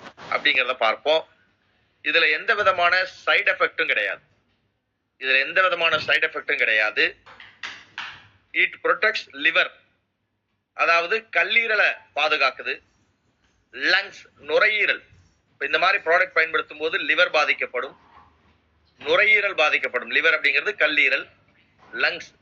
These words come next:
நுரையீரல் பாதிக்கப்படும். சில நேரத்துல த்ரோட் கூட ட்ரை ஆகும். இந்த மாதிரி பாதிப்புல இருந்து அவங்கள மீட்டு கொண்டு வருவதற்காகவும்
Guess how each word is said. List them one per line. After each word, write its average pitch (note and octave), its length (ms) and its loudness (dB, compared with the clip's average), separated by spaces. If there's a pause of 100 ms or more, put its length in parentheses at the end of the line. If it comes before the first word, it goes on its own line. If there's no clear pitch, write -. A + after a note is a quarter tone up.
(140)
நுரையீரல் F3+ 440 2
பாதிக்கப்படும். C3+ 640 -4 (1000)
சில E3 160 4
நேரத்துல F#3 520 2 (340)
த்ரோட் G3+ 340 2
கூட E3+ 200 2
ட்ரை C#3+ 340 2
ஆகும். B2+ 240 -4 (440)
இந்த D#3 200 0
மாதிரி F#3 380 2
பாதிப்புல D#3+ 460 0
இருந்து D3 280 2
அவங்கள C#3 300 -2
மீட்டு D#3 280 -2
கொண்டு C#3+ 260 -6
வருவதற்காகவும் A#2+ 800 -2